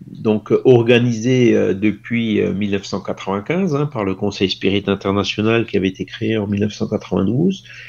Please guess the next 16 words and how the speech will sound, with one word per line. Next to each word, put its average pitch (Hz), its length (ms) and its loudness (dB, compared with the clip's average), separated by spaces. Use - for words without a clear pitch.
Et 107 80 8
donc, 123 220 6
c'est 113 160 6
là 110 200 10
où 113 140 10
il 98 60 6
y 107 60 8
a 110 340 6
la 95 160 6
rencontre, 113 680 2
euh, 92 200 2
tous - 160 2
les 101 120 4
trois 98 360 2
ans, 170 280 2
hein, 107 240 0